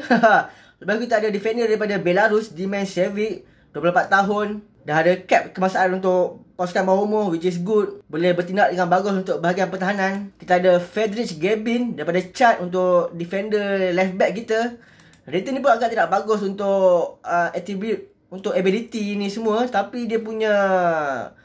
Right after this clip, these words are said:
performance dalam friendly saya agak me-, berpuas hati, okey. Which is, maybe dia punya determination bagus. Itu pun ada effect kan. Tengok macam mana lah.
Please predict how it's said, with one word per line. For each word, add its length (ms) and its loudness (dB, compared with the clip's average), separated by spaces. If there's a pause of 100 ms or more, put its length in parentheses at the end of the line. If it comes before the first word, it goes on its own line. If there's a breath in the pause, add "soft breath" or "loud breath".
(160 soft breath)
performance 540 0
dalam 240 4
friendly 400 -4
saya 240 -2
agak 240 -2
me-, 160 -12
berpuas 400 -2
hati, 480 -6
okey. 320 -8
Which 240 -12
is, 240 -2 (160)
maybe 240 -2
dia 80 2
punya 160 0
determination 500 0
bagus. 600 0
Itu 240 -12
pun 80 -4
ada 160 0
effect 400 -2
kan. 320 2
Tengok 240 -4
macam 160 0
mana 80 0
lah. 120 4